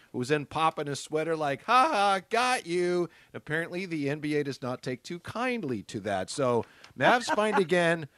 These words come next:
for their bench antics. Is it a bad look, or is this really much ado about nothing?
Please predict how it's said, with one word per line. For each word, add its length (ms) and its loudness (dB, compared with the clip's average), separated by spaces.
for 120 2
their 140 8
bench 460 2
antics. 540 -2
Is 100 -6
it 40 0
a 40 0
bad 440 0
look, 320 0
or 60 0
is 80 -6
this 200 -10
really 280 2
much 260 0
ado 160 0
about 240 0
nothing? 420 -2